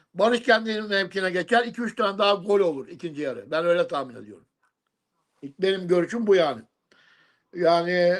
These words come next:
Yunus kendi mevkinde oynamıyor. Onun için de randıman vermedi ilk yarı.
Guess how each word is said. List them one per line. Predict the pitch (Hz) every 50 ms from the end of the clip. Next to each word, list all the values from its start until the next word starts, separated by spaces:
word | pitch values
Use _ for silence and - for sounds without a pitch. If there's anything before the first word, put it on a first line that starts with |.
| 180 190 180
Yunus | 175 196 208 208 196 - _ _ _ _ _ _ -
kendi | 170 185 190 190 190 202 208 202
mevkinde | 214 220 185 170 165 - 175 180 214 254
oynamıyor. | 240 226 220 208 190 175 165 175 214
Onun | 240 208 190 190
için | 170 - 214 190
de | 190 180
randıman | 180 175 175 180 175 185 185 190 190
vermedi | 190 185 185 175 156 131 127
ilk | 123 117 117 - 139
yarı. | 120 123 180 214